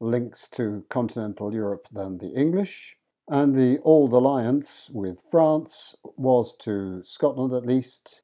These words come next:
a useful counterweight to English predominance.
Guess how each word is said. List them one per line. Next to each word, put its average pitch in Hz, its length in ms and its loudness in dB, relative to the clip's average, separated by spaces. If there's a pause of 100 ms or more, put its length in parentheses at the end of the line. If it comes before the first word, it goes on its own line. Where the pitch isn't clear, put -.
a 123 180 0
useful 139 580 2
counterweight 104 800 -2
to 104 280 -6
English 101 520 -8
predominance. 117 880 -6